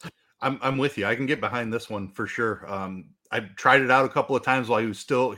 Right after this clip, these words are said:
he tried to come back too early from this hamstring injury. They finally let him get some rest and get it right, it feels like. Um, twenty carries was awesome to see.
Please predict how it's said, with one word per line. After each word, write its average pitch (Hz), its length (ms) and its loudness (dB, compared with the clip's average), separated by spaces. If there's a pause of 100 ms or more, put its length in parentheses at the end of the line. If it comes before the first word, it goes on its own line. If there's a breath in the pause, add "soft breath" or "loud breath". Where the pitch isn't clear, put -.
(160)
he 117 160 -14
tried 156 200 2
to 156 80 -4
come 165 160 0
back 143 180 4
too 135 140 0
early 120 180 4
from 113 180 -4
this 104 140 -6
hamstring 110 440 -8
injury. 101 380 -6 (400 soft breath)
They 113 80 -2
finally 135 320 0
let 127 160 6
him 120 140 -2
get 127 180 0
some 110 160 -6
rest 113 300 -4
and 101 120 -8
get 113 100 0
it 95 80 -2
right, 104 260 -2
it - 120 -12
feels 101 280 -6
like. 95 320 -2 (400)
Um, 90 340 -10
twenty 135 220 0
carries 117 400 0
was 107 160 -6
awesome 107 380 -4
to 98 80 -8
see. 107 420 -6